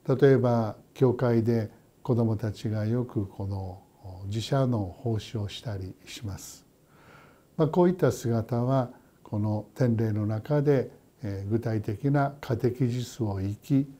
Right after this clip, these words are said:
またカテキジスを奉仕し、そしてカテキジスを学んでいく、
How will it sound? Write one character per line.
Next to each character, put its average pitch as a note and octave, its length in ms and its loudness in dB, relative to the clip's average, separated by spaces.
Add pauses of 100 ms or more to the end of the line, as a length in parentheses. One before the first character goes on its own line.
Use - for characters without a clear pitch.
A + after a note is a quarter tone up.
(240)
ま B2+ 120 -2
た D3 260 0 (340)
カ A#2+ 140 -2
テ G#2+ 120 -4
キ G#2+ 160 -2
ジ G#2 240 -4
ス - 180 -8
を C3+ 380 0
奉 A#2 280 -2
仕 G#2 200 -6
し、 F#2+ 280 -8 (300)
そ C3+ 80 0
し - 80 -2
て C#3+ 140 2
カ - 160 -4
テ G#2 140 -4
キ A2 160 -4
ジ G2+ 100 -4
ス - 180 -6
を A2+ 80 0
学 A2 360 4
ん C#3 120 4
で G#2 160 0
い F2+ 40 -6
く、 - 60 -16